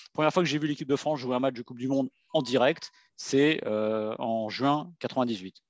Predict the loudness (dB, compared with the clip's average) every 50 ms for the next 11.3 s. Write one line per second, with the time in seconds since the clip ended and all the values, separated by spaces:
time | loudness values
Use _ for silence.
0 | _ _ _ _ _ _ _ -4 -2 -2 0 -2 -2 -2 -2 -2 0 0 0 0
1 | 2 0 2 4 4 4 4 4 2 2 0 0 0 -2 -4 -4 -4 -6 -6 -8
2 | -6 -4 -4 -6 -6 -8 -18 -20 -10 _ -4 0 2 2 2 2 0 -2 0 2
3 | 2 2 2 2 0 0 2 0 0 2 2 2 0 0 -2 -8 -12 -16 -14 -8
4 | -4 0 2 4 4 4 2 0 -2 0 2 2 2 2 2 0 -2 0 0 2
5 | 2 2 0 -2 -4 -4 -6 -8 -6 -2 -2 -2 -2 -2 -6 -10 -10 -6 -4 -4
6 | -2 -4 -4 -6 -8 -14 -16 -16 -16 -16 -18 -18 -6 2 4 4 6 4 4 4
7 | 4 4 4 4 6 6 6 8 6 6 6 4 4 4 4 4 4 0 -2 -2
8 | -2 0 0 2 0 -2 -2 -2 0 0 2 2 2 2 2 0 0 0 -2 -2
9 | -4 -4 -6 -6 -6 -8 -8 -10 -10 -12 -14 -16 -14 -12 -10 -8 -4 -2 0 0
10 | 0 0 0 -2 -2 2 2 4 6 6 6 6 6 4 4 4 4 4 2 4
11 | 4 2 2 2 2 0